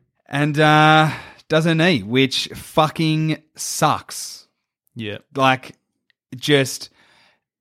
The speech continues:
Speaker 1: the harsh realities of football were brought full light. And there were some people on Twitter, Sean, uh,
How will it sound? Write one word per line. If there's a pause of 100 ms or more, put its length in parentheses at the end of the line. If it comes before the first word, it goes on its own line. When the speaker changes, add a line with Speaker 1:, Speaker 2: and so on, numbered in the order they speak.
(360)
Speaker 1:
the
harsh
realities
of
football
were
brought (260)
full (640)
light. (120)
And
there
were
some
people
on
Twitter,
Sean, (260)
uh,